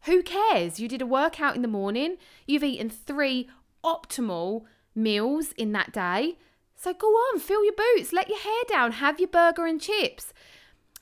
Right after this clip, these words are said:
But because you've actually fueled yourself during the day,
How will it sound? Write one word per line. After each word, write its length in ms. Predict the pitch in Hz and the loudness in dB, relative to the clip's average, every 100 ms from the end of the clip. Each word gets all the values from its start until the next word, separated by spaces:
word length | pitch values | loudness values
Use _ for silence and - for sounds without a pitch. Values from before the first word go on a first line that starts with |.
| _ - | _ -4
But 120 | 302 | -2
because 380 | 339 370 403 392 | -4 -4 -2 -2
you've 120 | - | -4
actually 400 | 302 285 294 294 | -6 -8 -6 -6
fueled 380 | 285 311 330 302 | -4 -4 -2 -2
yourself 400 | 254 254 233 220 | -4 -2 -4 -4
during 240 | 254 240 | -6 -4
the 80 | 233 | -4
day, 560 | 302 339 208 151 180 | -2 0 0 -2 -6